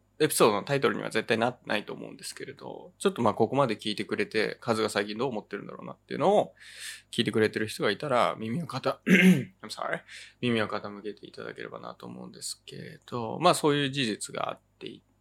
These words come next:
あの、あ-、あって、僕としては、やっぱり自分の、こう、表現力の不足を感じたんですよ。うん。あの、はっきり言って、多くの人たちがね、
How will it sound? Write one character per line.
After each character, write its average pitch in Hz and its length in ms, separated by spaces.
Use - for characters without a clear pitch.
あ - 140
の、 - 340
あ-、 - 300
あ 120 100
っ - 100
て、 - 260
僕 170 200
と 240 100
し - 120
て 247 80
は、 151 440
や 113 120
っ - 40
ぱ 143 100
り 110 100
自 117 160
分 139 240
の、 135 400
こ 113 960
う、 - 260
表 120 280
現 110 300
力 104 340
の 104 320
不 - 120
足 113 280
を 104 340
感 110 240
じ 110 140
た 110 80
ん 107 80
で - 80
す - 160
よ。 113 120
う 127 100
ん。 113 180
あ 113 140
の、 110 260
は 156 140
っ - 80
き 320 100
り 269 80
言 - 40
っ - 20
て、 - 580
多 208 180
く - 120
の 107 240
人 - 260
た 110 140
ち - 100
が - 140
ね、 156 280